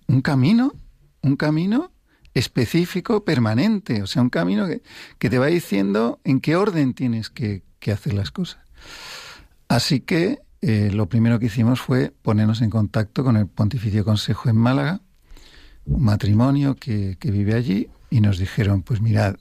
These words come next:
no hay nada, no ha-, no existe es-, este itinerario, este camino no existe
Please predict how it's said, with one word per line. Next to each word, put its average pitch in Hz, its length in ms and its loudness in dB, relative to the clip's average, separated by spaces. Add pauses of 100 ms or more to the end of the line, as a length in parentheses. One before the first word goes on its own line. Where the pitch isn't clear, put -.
no 107 800 2
hay 104 260 2
nada, 110 460 2
no 107 160 0
ha-, 110 120 0
no 113 220 2
existe - 440 -2
es-, - 260 -6
este - 240 -4
itinerario, 101 560 2
este 110 220 -6
camino 120 340 2
no 135 80 2
existe - 560 -6